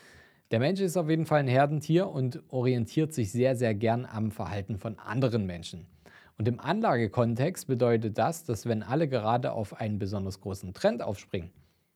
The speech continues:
also habt jetzt euer Haus verkauft und jetzt hört ihr, „Wow, Bitcoin, mega, musst du investieren, N F Ts, so und so“, dann ist man ebenfalls sehr, ja, stark verleitet und das ist wirklich krass, was das ausmacht, wenn euch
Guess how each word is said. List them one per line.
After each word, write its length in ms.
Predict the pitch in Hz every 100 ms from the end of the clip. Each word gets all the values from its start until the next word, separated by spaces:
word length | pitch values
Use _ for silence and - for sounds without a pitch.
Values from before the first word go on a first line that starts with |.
| _
also 260 | 139 113 98
habt 160 | 117
jetzt 140 | 131 117
euer 140 | 110
Haus 200 | 123 170
verkauft 500 | 117 110 113 170 - _ _ _ _ _ _
und 180 | 120 107
jetzt 380 | 143 156 - -
hört 240 | - 127 147
ihr, 200 | 127 -
„Wow, 300 | 120 117 113
Bitcoin, 640 | 143 139 117 117 95 87 - -
mega, 440 | 127 143 113 95 113
musst 220 | 139 -
du 20 |
investieren, 480 | 127 113 - 135 120
N 160 | 113
F 160 | 131 117
Ts, 400 | - 131 127 -
so 120 | 131
und 100 | 135
so“, 240 | 123 127 - - - - -
dann 280 | - 110 156
ist 460 | 185 170 160 - -
man 220 | 131 127
ebenfalls 680 | 123 143 160 135 143 143 -
sehr, 600 | - 104 123 131 139 143 - -
ja, 300 | - 120 98 -
stark 400 | - 131 165 -
verleitet 580 | 123 113 127 135 131
und 140 | 127 110
das 140 | 110
ist 300 | 117 104 113
wirklich 520 | 127 165 143 110 -
krass, 480 | - - 131 143 127
was 180 | 107 113
das 200 | 110 -
ausmacht, 580 | - 143 147 123 98 -
wenn 140 | 110
euch 360 | 110 131 160